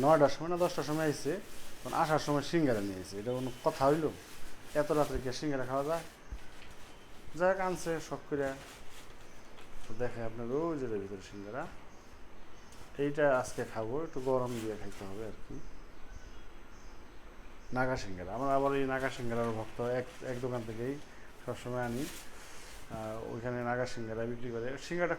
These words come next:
খুবই স্বাদ, মানে মুখে দিলে আর অন্য কিছু মনে হয় না, বাসি টাসি সবই স্বাদ লাগে। বাসিও খেয়ে দেখছি, ভালো। আর এই যে একটা প্রকৃতির দৃশ্য আছে আমাদের, এটা হলো আমার এক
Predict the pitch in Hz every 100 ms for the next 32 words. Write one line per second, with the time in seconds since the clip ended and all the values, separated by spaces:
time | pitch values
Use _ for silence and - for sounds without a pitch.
0 | - 156 - 104 - 120 127 156 151 156
1 | 170 165 147 131 - - - - - -
2 | 139 139 131 123 127 123 120 - - -
3 | - - 120 120 107 104 90 - - -
4 | - - 127 120 120 120 117 120 123 113
5 | 110 107 101 131 170 - 131 - 127 127
6 | 135 123 - - 117 101 95 - - -
7 | - - - - - - - - - -
8 | - - - - - - - - - -
9 | - - - - - 101 98 98 107 110
10 | 107 - - - - - 110 - - -
11 | - 135 127 110 107 101 117 - 139 131
12 | - 127 123 127 135 - - - - -
13 | - - - - - - 120 113 117 117
14 | 113 113 - - - - - - - -
15 | 110